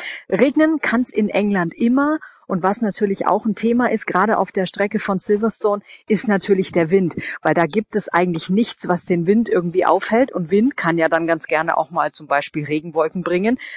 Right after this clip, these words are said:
kann aber vielleicht auch Spannung wiederum in das Rennen beziehungsweise die Quali bringen, weil wir haben das ja in den letzten Rennen auch schon gesehen. Mit Wind hatten die,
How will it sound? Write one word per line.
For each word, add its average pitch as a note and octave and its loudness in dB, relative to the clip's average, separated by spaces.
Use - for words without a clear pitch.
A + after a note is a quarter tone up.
kann G3 0
aber F3+ 0
vielleicht C#3+ 0
auch F3+ 0
Spannung G#3 -2
wiederum E3 0
in E3+ 0
das D3+ -4
Rennen G#3+ 2
beziehungsweise D#3 -2
die D#3 -4
Quali G#3 2
bringen, D3+ 0
weil D3+ 2
wir D3 -2
haben F3 2
das F3+ 0
ja D#3+ 2
in D#3 -2
den D#3 0
letzten D#3+ -2
Rennen F#3 0
auch F3+ 0
schon F3+ -2
gesehen. F#3 0
Mit F3+ -2
Wind B3+ 2
hatten G#3 0
die, G#3 0